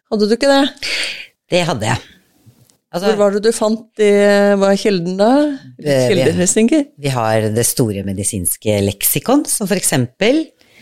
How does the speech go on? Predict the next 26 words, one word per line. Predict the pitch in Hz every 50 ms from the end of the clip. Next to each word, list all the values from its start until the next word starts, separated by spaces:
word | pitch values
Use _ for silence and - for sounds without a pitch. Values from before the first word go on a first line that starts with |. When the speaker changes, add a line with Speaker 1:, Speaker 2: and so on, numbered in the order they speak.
| - _ _ _ _ _ _ _ _
Speaker 2:
skriver: | - - - - 131 139 131 120 110 104 110 - - - _ _ _ _ _ _ _ _ _ _ - -
"Fett | _ - - 254 277 269 277 - - _ - - - - - - _ _ _
er | _ 156 151 147 151 180
en | 196 208 202
type | - - 233 208 - _ 202 220 240 262 254 202
beslektede | 156 185 175 - - 165 - - - - 160 143 165 185
kjemiske | 175 - - 170 143 131 131 131 - - 151 143
forbindelser | - 160 151 143 135 127 127 - - 180 196 233
som | - - 156 139 139 -
ofte | 151 - - - - - - -
fungerer | - 190 190 170 160 147 139 147 170 -
som | - - - 117 127 -
energilager." | - 131 127 139 147 - - - - 202 233 233 185 147 120 117 104 95 113 113 113 104 92 - _ -
Yes, | - - - - - - - -
det | - 151 127
trenger | - 127 117 98 85
vi. | 92 104 - - - - - - - - - - - - - - - _
"Fett | - - 285 294 294 285 -
dannes | - 208 262 247 233 226 233 240 226 - -
i | - 220 220 220 220 208
cellene | - - 262 226 202 185 180 190 208 226 226 -
hos | - 190 -
både | - - 151 156 139
dyr | 117 131 127 127 131
og | 131
planter. | - 156 135 123 - - _ - 214 285